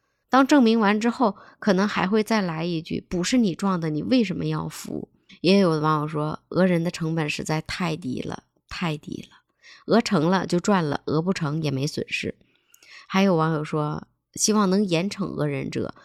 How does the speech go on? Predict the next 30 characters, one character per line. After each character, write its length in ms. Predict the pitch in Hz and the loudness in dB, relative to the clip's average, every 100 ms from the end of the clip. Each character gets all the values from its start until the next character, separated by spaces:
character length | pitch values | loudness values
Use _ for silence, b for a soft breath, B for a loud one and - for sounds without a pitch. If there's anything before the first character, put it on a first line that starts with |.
| b b b - | b b b 4
也 120 | 214 | 6
有 120 | 233 | 8
人 160 | 165 165 | 6 2
说， 220 | 175 175 | 0 0
老 220 | 175 147 | -2 -4
人 180 | 147 208 | -2 -2
的 80 | 226 | 0
年 260 | 190 165 | 0 0
龄 240 | 180 170 175 _ | -2 -4 -6 _
真 180 | - 262 | 2 4
的 120 | 285 | 4
不 140 | 208 190 | 2 -2
能 180 | 165 | -2
成 180 | 160 165 | -4 -4
为 140 | 160 147 | -4 -4
他 120 | 165 | -4
们 160 | 160 156 | -6 -2
违 120 | 160 | -2
法 180 | 170 165 | -2 -6
犯 200 | 185 165 | -4 -6
罪 160 | 165 | -6
的 140 | 160 139 | -6 -6
理 160 | 143 | -8
由， 320 | - - - - - | -8 -8 -8 -12 -6
应 160 | 214 | -2
该 100 | 233 | 2
人 220 | 220 185 | 2 2
人 180 | 208 160 | 2 0
平 220 | 160 143 | -2 -4
等。 160 | 143 131 | -2 -4